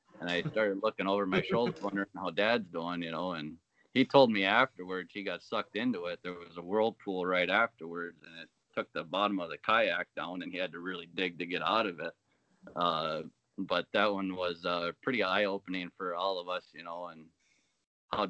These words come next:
Speaker 1: dangerous that river can be at sometimes. Uh, then we, uh,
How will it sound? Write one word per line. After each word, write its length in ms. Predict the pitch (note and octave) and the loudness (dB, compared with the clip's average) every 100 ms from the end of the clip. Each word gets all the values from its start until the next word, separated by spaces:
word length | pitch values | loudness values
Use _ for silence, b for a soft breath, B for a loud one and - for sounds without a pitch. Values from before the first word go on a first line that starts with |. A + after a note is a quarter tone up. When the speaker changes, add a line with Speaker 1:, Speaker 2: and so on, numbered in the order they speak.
| E2+ | -2
Speaker 1:
dangerous 460 | F#2 G2 F2+ F#2 - | -2 -2 -2 -4 -4
that 160 | E2 D#2+ | -4 -2
river 240 | G2 E2 - | -4 -4 -8
can 180 | E2+ D#2+ | -6 -2
be 140 | F#2 | -2
at 180 | E2+ - | -2 -6
sometimes. 480 | E2 D#2 E2 E2 E2 _ _ _ _ _ _ _ _ _ _ _ _ _ _ _ _ _ _ - - | -10 -4 -4 -4 -10 _ _ _ _ _ _ _ _ _ _ _ _ _ _ _ _ _ _ -20 -4
Uh, 420 | E2+ E2+ E2+ E2 D2 D#2+ F2 - | 2 4 4 2 0 2 4 4
then 160 | F#2+ G#2 | 2 2
we, 280 | G#2 G2+ G2 | 2 4 4
uh, 420 | G2 F#2 F2+ F2 | 4 4 2 0